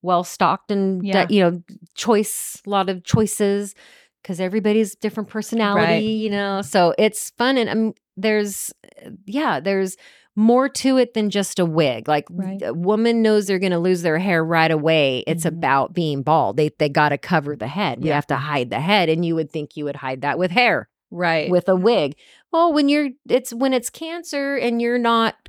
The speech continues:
Speaker 1: comfortable going around bald, some ladies rock that bald head during
Speaker 2: Yeah.
Speaker 1: treatment. I, uh, they rock it. I was not one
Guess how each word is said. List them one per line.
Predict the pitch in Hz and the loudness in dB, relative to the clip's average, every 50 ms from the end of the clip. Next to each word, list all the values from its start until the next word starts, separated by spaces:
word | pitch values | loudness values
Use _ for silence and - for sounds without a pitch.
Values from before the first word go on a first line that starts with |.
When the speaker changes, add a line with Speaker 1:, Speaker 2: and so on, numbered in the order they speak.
| _ _ - - 240 | _ _ -6 -4 -4
Speaker 1:
comfortable | 240 220 - 247 220 208 208 196 202 220 247 262 247 _ _ _ | -4 -2 -4 -4 0 0 2 2 2 0 0 -4 -6 _ _ _
going | - 208 202 208 208 214 | 0 2 2 2 2 2
around | 208 208 202 196 208 233 226 | 2 0 0 0 0 0 2
bald, | 226 208 196 202 220 240 220 | 2 2 4 2 2 0 -2
some | - - - 202 240 285 285 240 214 | -6 -2 0 2 2 4 4 4 2
ladies | 190 185 180 175 160 151 143 | 4 2 2 2 0 -2 -2
rock | 156 156 180 196 233 233 - | -2 0 0 0 0 0 0
that | 269 254 233 220 | -2 -2 0 0
bald | 240 240 233 247 | 0 0 0 0
head | 240 254 240 247 247 226 | 0 0 -2 -2 -2 -2
during | 233 247 190 | -2 0 2
Speaker 2:
Yeah. | 185 185 214 226 | 4 4 6 4
Speaker 1:
treatment. | 214 254 - 226 262 254 254 247 247 190 | 4 0 -2 -4 -4 -2 -2 -2 -2 -2
I, | 170 127 135 - - - | -2 -4 -4 -6 -8 -10
uh, | 87 95 92 | -10 -10 -6
they | 151 160 175 190 | -2 0 0 0
rock | 180 147 147 156 151 151 - | 2 2 2 2 2 2 -2
it. | - - - - | -6 -8 -8 -8
I | - - 156 170 | 0 2 2 4
was | 196 220 240 226 | 4 2 2 2
not | 220 214 202 190 123 156 | 2 0 0 0 0 0
one | 165 160 135 117 73 110 127 131 | 0 -2 -2 -2 -6 -10 -12 -14